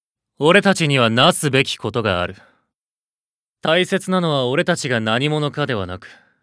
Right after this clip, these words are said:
何をするかだ。結果を残せば、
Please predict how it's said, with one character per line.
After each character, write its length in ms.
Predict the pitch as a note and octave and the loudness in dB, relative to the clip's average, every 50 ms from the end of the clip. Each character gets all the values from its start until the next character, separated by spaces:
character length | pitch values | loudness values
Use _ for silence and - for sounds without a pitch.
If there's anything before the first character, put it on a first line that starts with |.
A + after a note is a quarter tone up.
| _ _ - | _ _ -8
何 340 | B2 B2+ C3+ E3+ F#3 F#3+ E3+ | -2 0 0 2 2 2 0
を 80 | B2 G2 | -2 -4
す 180 | - - - | -6 -8 -8
る 120 | A2 A2+ G#2 | -8 -8 -8
か 100 | - G2+ | -10 -14
だ。 200 | - - - _ _ _ _ _ _ _ _ _ _ _ _ _ _ _ _ _ _ _ _ _ _ _ _ _ _ _ _ _ - | -18 -20 -20 _ _ _ _ _ _ _ _ _ _ _ _ _ _ _ _ _ _ _ _ _ _ _ _ _ _ _ _ _ -2
結 240 | - C#3+ D3 C#3+ - | 0 2 2 0 -2
果 180 | - - D#3 D#3+ | -4 -2 0 0
を 80 | D#3+ D3+ | 0 0
残 240 | D3+ D3 B2 D#3 | -2 -6 -6 -8
せ 120 | C3+ - B2 | -10 -10 -12
ば、 300 | G2 F#2+ - - _ | -14 -14 -18 -20 _